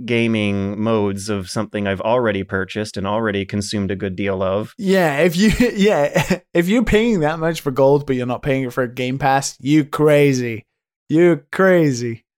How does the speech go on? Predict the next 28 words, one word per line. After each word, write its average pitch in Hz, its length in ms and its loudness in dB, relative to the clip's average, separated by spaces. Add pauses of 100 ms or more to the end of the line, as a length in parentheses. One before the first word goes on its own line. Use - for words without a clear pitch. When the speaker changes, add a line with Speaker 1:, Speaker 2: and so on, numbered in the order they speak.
Speaker 1:
So 139 1040 0
I 147 200 0
definitely 143 680 -2
have 123 240 2
not 117 240 -2
paid 113 320 2
for 110 120 -2
Xbox 113 640 -2
Live 110 340 -2
Gold 107 440 -2
in 101 220 -4
over 104 320 -2
ten 110 320 -4
years, 98 480 -2
and 101 240 -6
at 104 180 -8
this 113 160 -4
point 131 360 -4
in 117 120 -4
time, 110 400 -2
I 104 180 -2
honestly 104 440 -4
feel 98 200 -8
sorry 98 440 -2
for 101 180 -10
people 98 460 -8
who 92 180 -6
still 98 500 -10